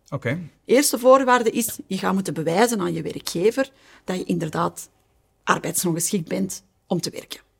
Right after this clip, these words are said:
Speaker 1: Ja.
Speaker 2: Dat is een eerste. Ik ga zo dadelijk er nog wat dieper op in.
Speaker 1: Goed zo.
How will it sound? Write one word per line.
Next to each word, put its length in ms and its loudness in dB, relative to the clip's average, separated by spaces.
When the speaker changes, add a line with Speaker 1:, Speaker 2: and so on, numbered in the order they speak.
Speaker 1:
Ja. 200 -4
Speaker 2:
Dat 140 4
is 60 0
een 140 -4
eerste. 320 4
Ik 120 -16
ga 40 -2
zo 60 -2
dadelijk 380 2
er 60 -2
nog 120 -6
wat 180 -4
dieper 260 -8
op 120 -6
in. 180 0
Speaker 1:
Goed 160 -10
zo. 80 -12